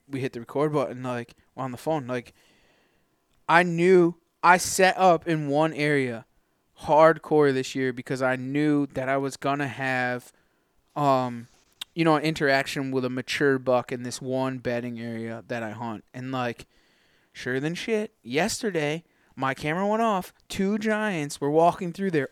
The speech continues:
all day long. I'm talking from eight in the morning till four thirty in the afternoon, dude. They fucking showed up ten different times, two different bucks. And I'm like, "You son of a bitch." Like, I should have been in there. I would have killed that <laughs> deer. Like, I'm like,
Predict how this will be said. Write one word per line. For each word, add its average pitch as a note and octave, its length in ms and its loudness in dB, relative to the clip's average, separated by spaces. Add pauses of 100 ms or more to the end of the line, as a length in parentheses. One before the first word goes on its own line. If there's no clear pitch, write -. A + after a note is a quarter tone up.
all F3 460 4
day E3+ 220 4
long. D#3+ 200 2 (220)
I'm A#3+ 140 6
talking A#3 420 2
from E3 240 -4 (100)
eight B3+ 220 0
in C#4 100 -4
the C#4 60 4
morning B3 420 4 (200)
till F3 180 4
four C4+ 520 4
thirty B3 400 0
in A#3 80 0
the A3+ 120 2
afternoon, G#3 540 2
dude. E3 200 2
They G3 140 2
fucking A3+ 360 -2
showed G3+ 180 2
up - 180 4 (200)
ten A#3 340 0
different G#3+ 340 0
times, F3 520 0
two B3 240 6
different A3+ 360 4
bucks. F#3+ 280 12 (340)
And F#3+ 100 4
I'm G3 140 4
like, D3 180 2
"You F#3+ 300 4
son F3+ 300 2
of F#3 80 4
a F3 80 6
bitch." D3+ 340 2 (280)
Like, E3 200 4
I F#3 240 6
should G3 220 0
have E3 100 2
been D#3+ 160 2
in G3+ 160 0
there. - 280 -4
I D#3+ 100 4
would G#3 180 8
have G3+ 60 -2
killed G#3 260 6
that G3+ 240 0
<laughs> - 0 -
deer. E3 360 2
Like, E3 480 0
I'm G3 180 2
like, F#3 200 2